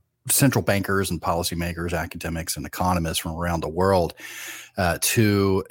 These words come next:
Jackson Hole, Wyoming. And what they do, they get together and they talk about economic issues, implications, policies, uh, you know, options pertaining to the symposium topics. So they get together and they chat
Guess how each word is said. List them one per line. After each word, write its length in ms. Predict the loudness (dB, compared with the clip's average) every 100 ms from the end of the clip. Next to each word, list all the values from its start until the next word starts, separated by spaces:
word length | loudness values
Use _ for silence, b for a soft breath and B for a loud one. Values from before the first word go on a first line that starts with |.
| -2
Jackson 500 | 0 0 0 2 2
Hole, 500 | 2 2 4 2 0
Wyoming. 760 | -2 0 2 2 2 0 -6 -16 B B B B B
And 340 | 2 4 4
what 120 | 4 4
they 100 | 4
do, 180 | 4
they 140 | 4 4
get 160 | 2
together 560 | 2 2 4 4 2 -2 _ -2
and 420 | 2 4 2 2
they 220 | 2 2
talk 220 | 2 0
about 200 | 0 0
economic 480 | -2 0 0 0 0
issues, 460 | -2 0 0 0 -2
implications, 800 | -2 -2 -2 -4 -4 -4 -6 -6
policies, 1120 | -6 -4 -4 -4 -6 -6 -10 -10 -4 -2 0 -2
uh, 460 | -4 -6 -10 -14 -20 _ _ _ _ -20
you 80 | -14
know, 160 | -14 -8
options 720 | -2 0 0 -4 -6 -4 -4
pertaining 480 | -4 -6 -4 -4 -4
to 120 | -4 -4
the 120 | 0
symposium 640 | 0 0 0 -2 0 -4
topics. 440 | -4 -4 -4 -4 0
So 100 | 2
they 80 |
get 140 | 2 0
together 340 | 0 0 2
and 140 | 4 4
they 80 |
chat 420 | 2 2 2 2